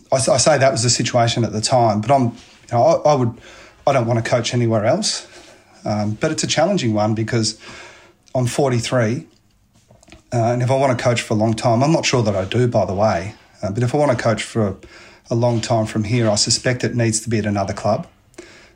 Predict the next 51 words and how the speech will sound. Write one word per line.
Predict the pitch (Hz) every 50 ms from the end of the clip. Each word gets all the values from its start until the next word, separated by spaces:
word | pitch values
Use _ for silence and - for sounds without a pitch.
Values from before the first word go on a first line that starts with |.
| _ _ _
Um, | - 110 104 107 113 -
and | 147 170
that'll | 170 143 127
be | 117 113
a |
difficult | 110 - 123 113 110 110 107 -
situation | - 123 113 - 107 95 104 107 - 123 113
for | - - 110
me. | 98 101
I | 104 101
think | - - 117 104 107 - - _ _ _ -
the | - 120
likelihood | 120 127 127 127 120 - 127 113 87 117 107
is | 110 110 104 117
I'll | 110 107
just | 107 110 - -
finish | - 117 113 107 - -
at | 104
Geelong | - - 110 107 107 107 104
and | 101 104
just | - 107 104 - - - - _ _ _ _ _
finish | - - 123 117 107 104 - 117
altogether. | 101 101 - - 107 107 104 104 98 98 - - - - - - - - - - - _ _ _ -
But | 123 123 - -
in | 165
the | 160 143 123
hypothetical | 127 131 127 - 117 - 127 117 117 110 - 117
where | 104 110 110
I | - 113
did | 101 - 123 123 120
go | - 127 120 117
to | 117 110
another | 110 107 104 104 101
club, | - - 101 90 87 87 - - - _ _ -
I'm | 151 156 160
determined | - 127 120 - - 120 120 120 120 120 117 110 104
that | 107 104
I | 104 104
would | 110 107 107 104 -
be, | 110 104 101 101 101 95 95 - _ _ _ _ _ _ _ _ _ _ _ _ _ _ _
or | - 127
at | 123 110
least | 143 151 151 -
approach | - 113 - - - 120 123 123 - -
it | 110 107 110 -
in | 123 117
a | 113
similar | 107 - - 127 123 117 110 107 104
way | 104 104 104 110 110 107
to | - - 117
the, | 104 107 104